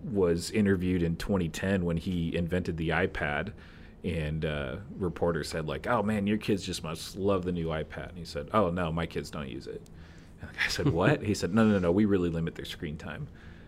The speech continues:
Speaker 1: And then later, the guy that write-, wrote the biography about Steve Jobs before he passed said that he was over at their house, and at dinner time,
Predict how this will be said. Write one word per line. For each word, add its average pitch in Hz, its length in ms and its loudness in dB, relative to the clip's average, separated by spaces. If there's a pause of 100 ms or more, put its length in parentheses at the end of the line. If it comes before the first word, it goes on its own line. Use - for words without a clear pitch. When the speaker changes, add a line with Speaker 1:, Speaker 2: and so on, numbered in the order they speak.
(160)
Speaker 1:
And 90 100 2
then 87 160 4
later, 98 300 8
the 87 120 4
guy 87 200 4
that 82 140 4
write-, 85 220 4 (200)
wrote 98 220 4
the 87 80 2
biography 87 580 4
about 80 260 0
Steve 82 300 -4
Jobs 80 360 -2
before 80 380 -6
he 80 120 -4
passed - 600 -6
said 90 180 0
that 71 80 0
he 90 80 0
was 82 120 2
over 85 180 2
at 71 80 -4
their 73 100 -4
house, 85 380 0
and 80 100 -4
at 82 120 -4
dinner 101 240 2
time, 120 400 2